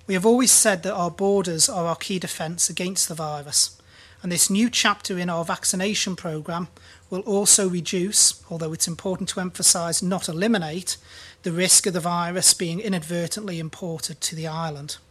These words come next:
We are arranging vaccination sessions for crew members of the Isle of Man Steam Packet Company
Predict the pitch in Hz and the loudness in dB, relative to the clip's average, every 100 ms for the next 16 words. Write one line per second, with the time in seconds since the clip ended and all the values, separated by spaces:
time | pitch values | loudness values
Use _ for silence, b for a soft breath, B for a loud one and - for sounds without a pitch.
0 | _ _ B B B B - 185 185 202 | _ _ B B B B 0 2 4 4
1 | 233 247 226 202 208 - 190 202 214 - | 4 4 2 2 2 2 2 0 0 2
2 | 208 - 202 - 233 - - - - 220 | 2 2 0 0 0 -2 -4 -6 0 2
3 | 202 180 170 175 233 220 226 185 160 156 | 2 0 -2 0 0 4 2 2 -2 0
4 | - - 160 - 165 175 - 170 - 175 | 0 0 -4 -6 -10 -12 -8 -8 -6 -6
5 | 170 | -6